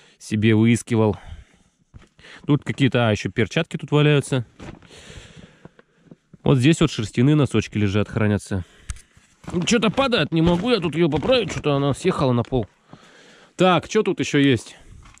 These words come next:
Тут шарфы. А, вот отдельно шарфы ли здесь лежат. Целое, целое горище шарфов и шарфиков. Такие вот интересные есть шарфики. Так, здесь тоже свитера, по ходу дела, лежат.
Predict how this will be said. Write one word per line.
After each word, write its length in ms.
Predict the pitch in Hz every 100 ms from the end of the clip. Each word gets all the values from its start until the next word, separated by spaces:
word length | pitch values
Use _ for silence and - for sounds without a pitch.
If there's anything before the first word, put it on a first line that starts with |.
| - - _
Тут 160 | 202 -
шарфы. 460 | 185 151 131 123
А, 160 | - 127
вот 240 | 143 180
отдельно 360 | 120 113 170 151
шарфы 320 | - 110 123
ли 120 | 110
здесь 240 | 104 113 -
лежат. 340 | 104 107 101 _ _ _ - _ _ _ _ _
Целое, 440 | - 147 175 180 160
целое 440 | - 147 156 143
горище 480 | 110 117 139 - 139
шарфов 640 | - 139 131 113 104 - - - _ _ _ -
и 80 | 143
шарфиков. 560 | - 104 - - 101 - - - _ _ _ _ _ _ _ _ _ _ _ _ _ _
Такие 320 | 101 - 120
вот 260 | 113 - -
интересные 600 | 104 104 120 117 104 113 110
есть 300 | 104 - - - _ _ - - - _ _
шарфики. 920 | - - - 123 107 - 107 123 110 - - - _ _ _ _ _ _ _ - - - - -
Так, 340 | - 127 175 -
здесь 220 | 110 139
тоже 200 | - 123
свитера, 340 | - 107 120 147
по 100 | 120
ходу 220 | 120 110
дела, 200 | 113 107
лежат. 280 | 101 101